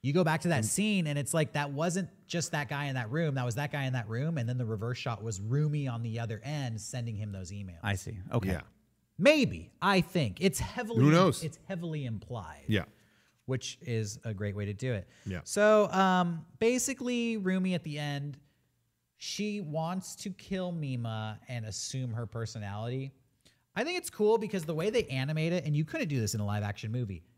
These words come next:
Speaker 1: it,
Speaker 2: Mm-hmm.
Speaker 1: it looks like Mima. It's Mima and then the pop idol version of her. But every once in a while, the face will morph
Speaker 3: Yeah.
Speaker 1: back into
Speaker 2: Yeah.
Speaker 1: Rumi.
Speaker 2: Yeah.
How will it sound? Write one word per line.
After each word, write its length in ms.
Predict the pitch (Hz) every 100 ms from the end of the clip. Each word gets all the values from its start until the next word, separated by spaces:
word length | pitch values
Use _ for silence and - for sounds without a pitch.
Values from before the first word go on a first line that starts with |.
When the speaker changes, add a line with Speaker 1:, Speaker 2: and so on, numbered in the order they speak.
| 110
Speaker 1:
it, 180 | 165 165
Speaker 2:
Mm-hmm. 100 | 160
Speaker 1:
it 60 |
looks 260 | 165 180 -
like 160 | 147 110
Mima. 400 | 107 120 151 170 _ _ 240
It's 220 | 127 - 95 127
Mima 460 | 151 185 196 202 202
and 200 | 143 147
then 340 | 151 143 139 127
the 80 |
pop 320 | 131 151 147 143
idol 240 | 123 117
version 380 | 104 110 101 110
of 80 | 95
her. 200 | 110 104
But 140 | 123
every 220 | 139 165
once 340 | 214 135 143 -
in 60 |
a 60 | 180
while, 400 | 175 170 190 214
the 160 | 165 127
face 640 | - - 170 185 - -
will 380 | 160 170 151 143 143
morph 20 | 120
Speaker 3:
Yeah. 320 | 120 104 180 - -
Speaker 1:
back 220 | 147 165
into 140 | 107
Speaker 2:
Yeah. 260 | 127 123 107
Speaker 1:
Rumi. 460 | 170 226 214 165 131
Speaker 2:
Yeah. 300 | 120 107